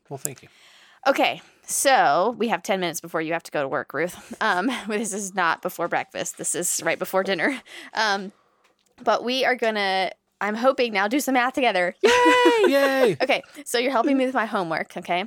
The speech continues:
Speaker 2: I am in the, um, statistics and probability class, last two classes of my math specialist degree. And we've been doing statistics the last two weeks, and we just started the probability section. And so we have all these different tasks that we have to do,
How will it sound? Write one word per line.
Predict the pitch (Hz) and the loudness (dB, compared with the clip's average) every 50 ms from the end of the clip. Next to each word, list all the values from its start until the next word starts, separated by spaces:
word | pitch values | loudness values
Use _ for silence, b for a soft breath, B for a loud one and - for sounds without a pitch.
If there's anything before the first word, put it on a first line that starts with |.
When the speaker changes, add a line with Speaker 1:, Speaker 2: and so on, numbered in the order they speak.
| - - - | -8 -8 -4
Speaker 2:
I | - 180 180 175 175 - | -2 0 0 0 -2 -2
am | - - 175 170 165 - | -4 -4 -4 -4 -4 -6
in | - 175 180 185 196 | -6 -6 -4 -4 -2
the, | 190 180 175 175 175 170 - - | -2 0 0 0 0 -2 -2 -4
um, | - 170 165 160 165 170 170 - - | -6 -6 -6 -6 -6 -8 -10 -10 -10
statistics | - - - 185 - - 185 185 - - 196 - - | -10 -10 -10 -10 -8 -6 -6 -6 -6 -8 -8 -8 -8
and | 220 214 | -8 -6
probability | 220 202 175 185 190 180 180 180 175 180 185 | -4 -2 -2 -2 -2 -2 -2 -2 -2 -4 -6
class, | - - 175 156 156 190 - - - 202 180 185 | -6 -4 -4 -4 -4 -4 -8 -12 -14 -14 -14 -10
last | 170 160 156 156 180 - - - | -6 -4 -4 -4 -6 -8 -12 -10
two | - 269 254 240 | -6 -6 -6 -6
classes | - - - 208 - 175 170 - - 175 180 185 226 - - - - | -6 -8 -6 -4 -4 -4 -6 -6 -6 -6 -6 -6 -6 -8 -8 -8 -6
of | 165 165 160 160 160 160 156 - _ _ _ | -6 -4 -4 -4 -6 -6 -8 -12 _ _ _
my | 208 175 170 160 160 156 160 175 - | -14 -10 -8 -8 -6 -8 -8 -10 -10
math | - 160 165 | -10 -10 -10
specialist | - - 151 156 - - 160 165 - - | -10 -8 -8 -8 -8 -10 -14 -14 -14 -14
degree. | - 160 - 175 220 277 B B B B B B B | -14 -10 -8 -8 -8 -8 B B B B B B B
And | B 185 196 | B -4 -4
we've | 180 170 | -4 -2
been | 180 185 175 170 | -2 -4 -4 -2
doing | 214 233 220 226 226 247 | -2 0 0 0 0 -2
statistics | 233 - 220 208 - 202 196 - 202 196 - - - | -6 -6 -6 -6 -4 -4 -4 -2 -4 -4 -4 -4 -4
the | 117 | -4
last | 143 170 - - | -4 -4 -4 -6
two | - 175 | -10 -8
weeks, | 165 175 165 - - - | -8 -8 -8 -10 -12 -12
and | - 160 | -10 -10
we | 165 170 | -8 -8
just | 170 - 180 175 - - | -8 -6 -6 -6 -6 -6
started | - - 175 170 165 170 170 165 175 | -6 -4 -4 -2 -2 -4 -6 -6 -6
the | - 165 156 156 165 - _ | -6 -4 -4 -4 -6 -8 _
probability | - - 160 151 - - - 85 87 87 101 | -8 -6 -6 -6 -6 -6 -10 -10 -10 -10 -10
section. | - - - - - - - - - - | -10 -10 -10 -10 -10 -10 -12 -12 -12 -12
And | - 165 175 | -10 -10 -8
so | 170 - 165 165 | -6 -4 -4 -4
we | 170 175 | -4 -4
have | 196 165 - | -4 -4 -2
all | - - 202 214 | 0 0 0 0
these | 220 240 226 - | 0 -2 -4 -4
different | - 208 - 175 147 - - | -6 -6 -4 -6 -8 -6 -4
tasks | - 359 330 233 214 - - - - - - | -2 0 0 0 0 -2 -4 -6 -10 -8 -6
that | - 147 135 | -6 -4 -4
we | 175 196 | -4 -6
have | 175 170 - | -6 -8 -8
to | - 170 | -10 -10
do, | 151 165 156 156 156 151 156 | -6 -4 -4 -4 -4 -4 -6